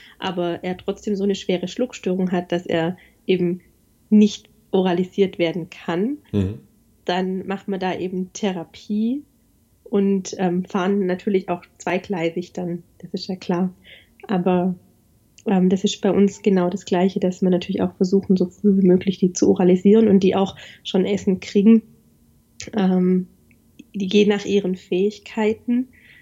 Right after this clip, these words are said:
Speaker 1: wenn sie dann, na, auch wenn sie nur phasenweise entblockt sind mit Spirovent, dass sie
Speaker 2: Mhm.
Speaker 1: dann in der Phase eben was kriegen und wenn sie dann vom Sekretmanagement her einfach,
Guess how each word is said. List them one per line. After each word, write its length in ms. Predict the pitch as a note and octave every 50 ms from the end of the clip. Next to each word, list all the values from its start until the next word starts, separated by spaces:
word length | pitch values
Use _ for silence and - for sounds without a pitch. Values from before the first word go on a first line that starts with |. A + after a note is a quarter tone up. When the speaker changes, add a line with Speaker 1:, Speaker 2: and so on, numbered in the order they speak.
| _ _ _ -
Speaker 1:
wenn 220 | G#3+ G3+ G3 G3+ G3
sie 120 | G#3 G#3
dann, 400 | G3+ F#3+ F#3+ F#3+ F#3+ G3+ G3 - _ _ _ _ _ -
na, 160 | - G3+ F3 - -
auch 180 | F#3 G3+ - -
wenn 160 | G#3 G3+ G3+
sie 120 | G3 G#3
nur 140 | G3 G3+ G3+
phasenweise 640 | G3 - - G3 G#3 G#3 G#3 F#3+ F3+ E3+ F3 F3 F3
entblockt 460 | F3 F#3 F3+ - F#3 F3 - - _
sind 300 | - - E3 E3+ F3+ - _ _ -
mit 160 | F#3 F3 -
Spirovent, 760 | - - G3+ F3+ - F3+ E3+ E3+ E3 D#3+ E3 E3+ - - -
dass 140 | - F#3 F#3
sie 80 | - -
Speaker 2:
Mhm. 40 | -
Speaker 1:
dann 80 | F3+
in 160 | - G3 G3+
der 160 | F#3+ G3 F#3+ F#3+
Phase 360 | - - F3+ F3+ F#3+ G3+ F#3+
eben 240 | - F#3 F#3 F#3 F3+
was 200 | F3 F3+ - -
kriegen 380 | - - B3 B3 C4+ C4+ B3+
und 160 | G#3+ G3 G3+
wenn 160 | - G3 G3 F#3
sie 80 | F#3
dann 160 | F3 F3 F#3+
vom 160 | F#3+ - G#3+ F#3+
Sekretmanagement 1000 | F#3+ F#3 F3+ - - - G3 - G#3 G3 F#3+ F#3 F#3+ - - F#3+ F#3 F#3+ F#3
her 120 | - F3 -
einfach, 340 | E3+ F#3 F#3 - F#3 -